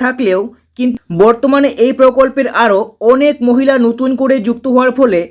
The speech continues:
জুন মাসে মোট সাত থেকে আট ধাপে টাকা দেওয়া হবে, যার মধ্যে একটি ধাপ আজ সম্পন্ন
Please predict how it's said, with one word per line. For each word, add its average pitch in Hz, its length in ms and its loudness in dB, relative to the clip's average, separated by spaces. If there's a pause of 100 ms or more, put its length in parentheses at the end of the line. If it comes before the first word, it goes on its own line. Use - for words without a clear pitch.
(260)
জুন 233 280 0
মাসে 269 340 0
মোট 226 260 2 (260)
সাত 233 360 -2
থেকে 277 260 -2 (160)
আট 233 200 2 (100)
ধাপে 208 360 -2 (360)
টাকা 233 320 0
দেওয়া 240 240 2
হবে, 180 280 -2 (360)
যার 214 300 0
মধ্যে 233 400 0 (140)
একটি 220 320 -2
ধাপ 262 220 0 (120)
আজ - 260 2
সম্পন্ন 240 420 -2